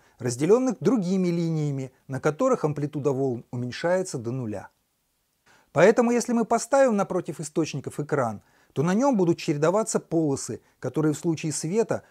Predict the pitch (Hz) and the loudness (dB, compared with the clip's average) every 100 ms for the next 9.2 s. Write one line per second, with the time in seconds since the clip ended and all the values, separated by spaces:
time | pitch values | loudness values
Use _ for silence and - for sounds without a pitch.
0 | _ 139 151 151 151 135 147 131 - _ | _ -6 -2 -2 -2 0 0 0 -4 _
1 | _ 123 - 131 - 262 269 233 220 - | _ -12 -8 -8 -4 -2 0 0 -2 -6
2 | _ 254 135 120 104 - 104 - 101 95 | _ -4 -4 -4 -10 -14 -16 -14 -14 -14
3 | 101 95 _ _ _ _ _ _ _ _ | -18 -20 _ _ _ _ _ _ _ _
4 | _ _ _ _ _ _ _ _ _ _ | _ _ _ _ _ _ _ _ _ _
5 | _ 120 277 294 254 214 - 202 - 151 | _ 2 6 6 4 2 4 2 2 0
6 | 147 151 196 208 160 170 - 180 214 269 | 2 2 0 0 0 0 2 4 6 4
7 | 240 165 208 180 165 - 170 - 190 175 | 4 2 2 2 0 0 -6 -2 -2 -2
8 | 156 - 185 202 - 156 156 156 143 131 | -4 0 0 0 -2 -6 -6 -6 -4 -4
9 | 104 95 | -4 -10